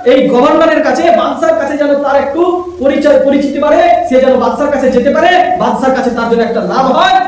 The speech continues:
এবং টাকা পয়সা যেন বেশি পায়, তার জন্য একটা সরকারি ইয়ে চালু হয়, ভাতা চালু হয়। এই জন্য সে এই মিলাদটাকে তার সাথে বেদাতকে, আহ, বাড়াওয়া দেওয়ার জন্য সে সমর্থন করে বসলো।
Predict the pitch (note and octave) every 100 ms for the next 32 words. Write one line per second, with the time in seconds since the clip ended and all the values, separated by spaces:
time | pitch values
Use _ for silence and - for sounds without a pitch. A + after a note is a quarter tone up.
0 | A#3 A3+ A3 A3+ A3+ A#3+ G#3+ A3 G#3+ G3+
1 | - A#3 F4 - - - A3 G#3+ G#3+ -
2 | F3+ A#3+ B3 C4 C4 B3+ B3+ B3+ C4+ F4
3 | F4+ F4 - A3+ A#3+ A#3+ A#3 C4+ D#4+ -
4 | A3 A3 A3 G#3+ G#3 G#3+ G#3+ G#3 F3 A3
5 | C4 - - G#3 G3 G#3 A3 A#3 - G#3
6 | G#3+ A3+ A3+ - F4+ F4+ - C#4+ C4 -
7 | - - A3 A#3+ A3+ G#3+ A#3 D#4 F#4+ F#4+
8 | - - B3 D4 E4+ E4+ - A#3 C4+ D4
9 | C4+ A#3 G#3 E3 D#3 C#3